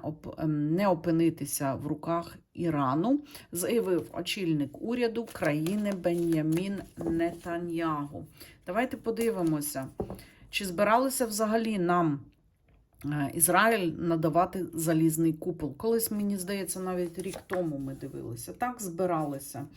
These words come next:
Думали про це. Тут, ем, бачили, хотіли, так, були домовляння, були розмови, йшли про це. Так, вкладалися обі сторони, про це, бачите, домовляння були, йшло.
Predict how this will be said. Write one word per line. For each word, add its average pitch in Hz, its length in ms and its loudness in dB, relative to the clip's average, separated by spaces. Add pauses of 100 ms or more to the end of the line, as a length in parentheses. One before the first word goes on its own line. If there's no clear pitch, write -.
(200)
Думали 196 440 4
про 160 220 -6
це. 139 260 -10 (200)
Тут, 240 360 -12
ем, 185 680 -4 (280)
бачили, 226 640 -4 (580)
хотіли, 220 680 -6 (320)
так, 214 400 -6
були 190 440 -4
домовляння, 196 760 0
були 190 540 -6 (300)
розмови, 208 800 -2
йшли 202 680 -6 (400)
про 202 200 -2
це. 196 480 -2 (360)
Так, 226 320 -2
вкладалися 202 880 2
обі 202 380 -4
сторони, 226 500 0
про 175 180 -4
це, 208 260 -4
бачите, - 380 -6
домовляння 180 720 2
були, 180 340 -2
йшло. 180 560 -4